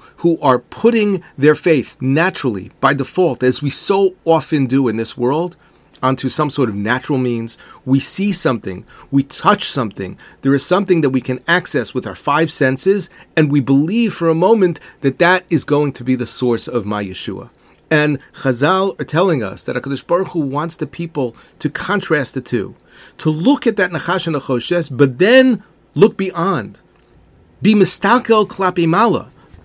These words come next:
Now that your eyes have initially sort of been fixated on this Nachash and Nachoshes, look more broadly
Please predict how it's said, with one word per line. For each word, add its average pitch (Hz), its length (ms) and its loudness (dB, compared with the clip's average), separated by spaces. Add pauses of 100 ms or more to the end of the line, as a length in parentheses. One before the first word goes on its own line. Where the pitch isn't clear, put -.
(220)
Now 190 240 8
that 233 160 6
your 190 240 6
eyes 156 440 -2 (140)
have 135 140 2
initially 165 480 0
sort 135 220 -2
of 110 80 -2
been 113 180 0 (100)
fixated 113 680 0
on 127 120 0
this 127 180 -4
Nachash 175 340 -2
and 151 100 -2
Nachoshes, 170 400 0 (300)
look 202 320 2
more 160 240 4
broadly 127 600 -2